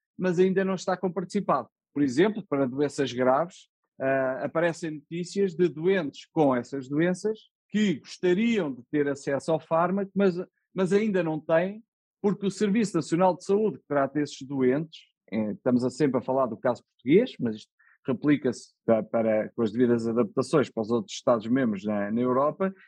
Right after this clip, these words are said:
ainda não decidiu, não tomou a decisão final, que muitas vezes demora, eh, tempo significativo, sobre se comparticipa ou não esse medicamento, isto é, se o S N S vai dar ou não acesso aos doentes a esse medicamento.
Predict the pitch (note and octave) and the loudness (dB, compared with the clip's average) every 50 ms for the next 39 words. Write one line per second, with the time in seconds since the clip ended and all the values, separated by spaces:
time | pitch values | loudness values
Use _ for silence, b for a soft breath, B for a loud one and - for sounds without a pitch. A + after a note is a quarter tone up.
0 | B - D#3+ E3 E3+ G3 G#3 G3 E3+ F#3 E3+ D3 D#3 D#3 E3 F#3 G3+ G#3+ G3 - | B -4 -2 0 2 0 0 0 -2 -4 -4 -4 -2 0 0 0 0 -2 -6 -12
1 | - - - D3 C3 C#3+ D3+ D#3+ F3 G3+ A#3 - _ _ _ _ - D#3 D#3 D#3+ | -16 -20 -18 -12 -6 -2 0 0 0 -2 -6 -12 _ _ _ _ -4 -2 -2 -2
2 | D#3+ - D#3 E3+ G3+ G#3 F3+ D#3 - - D3+ C#3 B2 C3+ C3+ C3+ - - D#3+ D#3 | -2 -2 0 2 2 2 2 0 -2 -4 -6 -4 -2 -2 -4 -4 -4 -4 -4 0
3 | D#3 D#3 E3 F#3 A3 - _ _ _ _ _ _ _ E3+ F3+ F#3+ F#3 F#3 E3+ C#3+ | 0 0 0 0 -2 -6 _ _ _ _ _ _ _ -2 -2 0 0 0 -2 0
4 | D#3+ F3 E3 C3+ B2 C3+ C#3 D#3 D#3 D3 C#3 B2+ A2+ G2 - _ _ _ _ _ | 0 0 0 0 -2 -4 0 2 2 2 2 -2 -4 -8 -14 _ _ _ _ _
5 | - A#2 A#2+ A#2 A2+ A2 - _ - F#3+ F#3 D#3+ C3 - - - B2+ B2+ C#3 C#3 | -8 -6 -6 -6 -6 -10 -6 _ 6 6 6 6 2 -4 -8 -8 -6 -4 -4 -6
6 | C3+ - C#3+ C3 E3 D3+ D3+ - F3+ F#3 G3 G3 G3 - _ - C#3 - - - | -6 -8 -8 -6 -4 -4 -2 -2 0 0 2 0 -2 -6 _ -12 -12 -12 -2 0
7 | F#3+ F#3+ F#3+ F3 G3 G3+ F3+ - - - - - G3 F#3+ G3 F#3+ E3+ - - G3+ | 2 2 2 2 -2 -4 -6 -8 -10 -10 -4 0 0 0 2 0 -2 -2 -4 -4
8 | F#3+ - G#3 G3+ F#3+ - - G3 F#3+ F#3 F#3 F#3 F#3 F#3+ G3 G3 G3+ G3 G3 - | -2 0 0 0 0 0 0 0 2 2 2 2 0 0 0 0 -2 -2 -2 -2
9 | G3 F#3+ F#3+ F#3+ A3+ G#3+ G3+ G3 E3+ - D#3+ D3+ - - D#3 C#3+ B2 - _ _ | -2 -4 -2 0 0 0 2 0 0 -2 -4 -8 -2 0 0 0 0 -2 _ _
10 | _ _ _ _ - - A3+ A#3 G#3+ F#3+ E3 D3 - F3 D#3+ D#3+ D#3+ E3 F3 F#3 | _ _ _ _ -4 -2 0 2 2 2 0 0 -2 -2 0 0 0 0 0 0
11 | G3 G3+ G3 - - _ _ _ _ _ _ _ _ _ B2 C#3 F#3+ G3+ G3 D3+ | 0 0 -4 -8 -18 _ _ _ _ _ _ _ _ _ -4 0 0 0 0 0
12 | D#3 E3+ F3+ F#3 F#3 F3+ E3 D#3 D3+ D#3 E3 F3 F#3 - _ _ D#3+ D3+ - - | 0 0 0 0 0 -2 -2 -4 -4 -4 -6 -8 -14 -20 _ _ -14 -12 -6 -2
13 | F3 E3+ E3 E3+ - F3 E3 D#3 C3+ C3+ C#3+ D#3+ E3 D#3+ F3 F3 E3 - F3 E3 | 0 0 0 -2 -2 -4 -4 -4 -4 -2 -2 -2 0 0 -2 -2 -2 -2 -2 -2
14 | E3+ D#3 F#3+ F#3 E3 C#3+ B2+ A#2+ - | 0 2 2 2 4 2 0 -2 -6